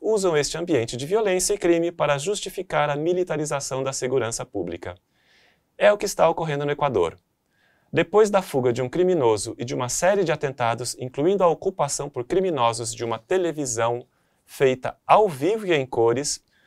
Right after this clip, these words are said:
o governo equatoriano de direita declarou o estado de guerra interna. Há na esquerda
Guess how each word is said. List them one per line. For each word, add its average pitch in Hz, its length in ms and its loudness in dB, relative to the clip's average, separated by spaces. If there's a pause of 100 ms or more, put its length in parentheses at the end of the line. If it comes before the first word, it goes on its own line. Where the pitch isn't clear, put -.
(480)
o - 80 -2
governo 175 380 2
equatoriano 165 640 0
de 151 140 -4
direita 147 580 -2
declarou 151 480 0
o 151 40 -2
estado 139 420 -2
de 135 140 -6
guerra 127 340 -2
interna. 87 540 -10 (1300)
Há 190 220 6
na 190 160 2
esquerda 127 640 0